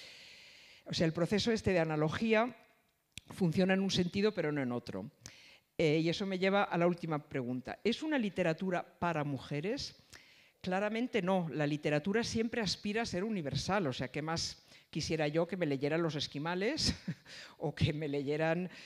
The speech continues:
en fin, en otros países, en otras épocas y ambos sexos? Luego, en la práctica, es verdad que nos leen mujeres. Eh, <clears throat> nos leen mujeres, pero quiero, eh, subrayar que yo no lo considero un público de segunda, porque a veces se habla de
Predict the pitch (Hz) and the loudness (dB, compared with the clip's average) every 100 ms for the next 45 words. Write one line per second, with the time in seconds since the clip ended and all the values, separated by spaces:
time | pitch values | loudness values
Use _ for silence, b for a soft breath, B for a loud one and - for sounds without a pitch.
0 | B B 131 165 147 156 160 - - 175 | B B -8 -4 -4 -4 -4 -4 0 0
1 | 202 180 226 160 156 156 - 196 220 240 | 2 -2 0 -2 -2 -4 -2 -2 -2 2
2 | 254 240 185 151 143 147 - - - 147 | 2 0 -2 -2 -2 -4 -2 -4 -2 -4
3 | 123 - B B B B B 151 170 202 | -4 -6 B B B B B 0 2 2
4 | 175 143 135 175 185 - 208 214 220 170 | -2 -2 -4 -2 -4 -4 -6 -2 -2 -4
5 | 143 147 147 165 208 156 143 139 131 131 | -6 -6 -4 -4 0 -2 -2 -2 0 -2
6 | - 262 151 139 - _ B B B B | -2 -4 -4 -6 -12 _ B B B B
7 | B 175 180 175 170 165 - 233 233 98 | B 0 2 2 2 0 -2 0 0 -2
8 | - - _ _ - _ _ _ _ _ | -10 -20 _ _ -20 _ _ _ _ _
9 | - b b b b b - 185 180 220 | -20 b b b b b -2 2 4 4
10 | 262 262 - 254 269 - 190 170 190 202 | 2 2 2 2 2 0 0 2 2 4
11 | 220 220 - 165 - 180 160 165 180 214 | 4 2 -2 -2 0 -2 0 2 2 0
12 | 202 165 170 190 190 180 - 170 180 196 | 0 0 2 2 0 -2 -2 -2 0 -2
13 | 190 170 185 190 156 151 147 202 196 135 | -2 -2 0 0 0 0 0 0 0 -2
14 | 123 123 131 143 139 165 - 165 160 165 | -4 -4 -4 -4 -4 -4 -2 -2 -2 -2
15 | 156 165 | 0 -2